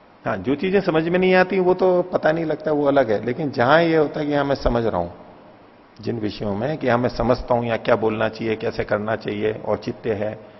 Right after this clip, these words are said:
क्या लेन देन करना चाहिए इत्यादि, वो अपने को समझ करके ही करता है, समझदार ही समझता है। जिस समय बच्चा दस बारह साल का होता है, पन्द्रह साल का होता है, तो अपने को समझदार नहीं समझता है।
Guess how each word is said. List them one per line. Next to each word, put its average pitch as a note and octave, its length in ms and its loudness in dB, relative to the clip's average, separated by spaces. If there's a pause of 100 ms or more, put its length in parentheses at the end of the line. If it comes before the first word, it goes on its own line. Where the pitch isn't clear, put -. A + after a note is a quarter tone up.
(140)
क्या A2 100 2
लेन A2 240 0
देन A2+ 200 -2
करना G#2+ 320 -6
चाहिए B2 260 -6
इत्यादि, G2+ 360 0 (960)
वो D3+ 140 6
अपने D#3+ 200 4
को F3 100 0
समझ D3 300 -2
करके D#3+ 260 -6
ही D#3+ 80 -4
करता - 340 -12
है, A2 80 -16 (640)
समझदार C3+ 420 6
ही D#3+ 60 2
समझता A2 420 -6
है। G#2 80 -10 (1000)
जिस G#2+ 180 -6
समय A2+ 220 -2
बच्चा A2 320 -4
दस G#2+ 260 -2
बारह A2 200 2
साल G#2 260 -2
का G#2+ 160 -2
होता G#2 240 -2
है, A2 60 -2
पन्द्रह G#2+ 280 -4
साल G#2 260 -4
का G#2 140 -8
होता G#2 280 -4
है, A2 60 -2
तो G#2+ 120 -6
अपने A#2 240 -6
को B2 180 -2
समझदार A2+ 520 2
नहीं F3+ 200 -4
समझता F3+ 320 -8
है। D3+ 80 -18